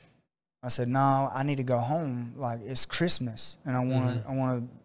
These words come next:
Speaker 1: wake up with my, spend Christmas with my kids." And he was like, "Uh, you need to be here in the morning."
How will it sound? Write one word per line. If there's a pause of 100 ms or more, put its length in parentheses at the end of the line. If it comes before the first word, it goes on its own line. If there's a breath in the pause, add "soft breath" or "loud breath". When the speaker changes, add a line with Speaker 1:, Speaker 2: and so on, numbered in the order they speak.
Speaker 1:
wake
up
with
my,
spend
Christmas
with
my
kids." (580 soft breath)
And
he
was
like, (760)
"Uh, (140)
you
need
to
be
here
in
the
morning."